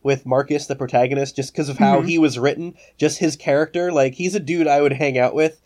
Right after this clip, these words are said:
Speaker 1: if he were real. Um, th-, they just did fantastic with the characters. And I know this is going to be a bold statement,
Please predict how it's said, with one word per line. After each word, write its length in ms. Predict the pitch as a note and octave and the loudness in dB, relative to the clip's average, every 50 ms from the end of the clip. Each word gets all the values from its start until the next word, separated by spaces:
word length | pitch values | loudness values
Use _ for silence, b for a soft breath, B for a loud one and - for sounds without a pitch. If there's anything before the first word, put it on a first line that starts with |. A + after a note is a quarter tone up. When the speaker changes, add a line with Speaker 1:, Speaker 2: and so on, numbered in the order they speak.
| _ _ | _ _
Speaker 1:
if 160 | - C3 B2+ | -10 -10 -4
he 120 | - D#3 C#3+ | -2 -2 0
were 140 | C#3 B2+ A#2 | 0 -2 -2
real. 360 | A2 A#2 A#2+ B2+ D3 D3 - _ _ _ _ _ | 0 2 2 2 2 0 -4 _ _ _ _ _
Um, 460 | - A2+ A2 A2 G#2+ G#2+ G#2 G#2+ G#2+ _ _ _ _ _ _ _ _ _ _ _ _ _ _ _ _ _ _ _ - - | 0 2 4 4 4 2 0 -4 -10 _ _ _ _ _ _ _ _ _ _ _ _ _ _ _ _ _ _ _ -12 -6
th-, 200 | D3+ D3 C3+ - | -6 -6 -2 -2
they 120 | C#3 C3+ | -2 -2
just 220 | C3 C3+ C3 - | -2 -4 -6 -6
did 140 | - C3+ B2+ | -8 -8 -4
fantastic 580 | - D3+ C3 B2 G#2+ C3+ A#2+ A2 - - A#2 - | 0 0 0 0 2 0 0 0 -2 -6 -10 -12
with 100 | A#2+ - | -12 -14
the 40 | - | -12
characters. 520 | - C#3 A2 F2+ G2+ - - - - - | -10 -8 -8 -8 -8 -12 -14 -16 -10 -6
And 100 | C3+ C3 | -4 -2
I 60 | C#3+ D3+ | -2 0
know 500 | D#3 F3+ F#3 F3+ F3+ F3+ F3+ F#3 F#3 b b b b b b b b _ _ _ _ - | 2 2 4 4 4 2 2 0 -4 b b b b b b b b _ _ _ _ -2
this 180 | F#3 F#3 - | 0 0 0
is 60 | F3 | 0
going 200 | - A3 G#3+ G3+ | 4 4 4 4
to 80 | G3 F#3 | 2 0
be 100 | G3 F#3+ | -2 -4
a 40 | F3+ | -2
bold 420 | C#3 D3 F3+ F#3+ F#3 F3+ E3+ D#3 | 0 2 2 4 4 4 2 0
statement, 480 | - - F#3+ F3+ - - C#3 B2 - | -4 -4 -2 -2 -2 -4 -6 -6 -8